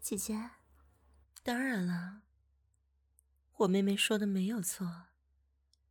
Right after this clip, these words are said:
Speaker 2: 你要是回去以后跟任何人提起今天晚上发生的事情，那么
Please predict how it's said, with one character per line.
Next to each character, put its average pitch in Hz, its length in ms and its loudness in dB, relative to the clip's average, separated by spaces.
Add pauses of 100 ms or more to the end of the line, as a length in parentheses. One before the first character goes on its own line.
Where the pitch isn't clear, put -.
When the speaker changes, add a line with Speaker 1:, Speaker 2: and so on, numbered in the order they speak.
(280)
Speaker 2:
你 185 120 4
要 175 160 2
是 - 160 -4
回 160 240 -2
去 - 280 0
以 180 140 0
后 190 400 -12 (960)
跟 240 180 0
任 247 100 -2
何 - 160 -6
人 220 220 0
提 202 220 0
起 202 160 -2
今 220 200 -4
天 240 160 -6
晚 180 180 -2
上 - 200 -6 (1000)
发 220 200 -4
生 233 280 0
的 220 80 0
事 202 260 0
情， - 300 -14 (2250)
那 - 160 -20
么 - 160 -20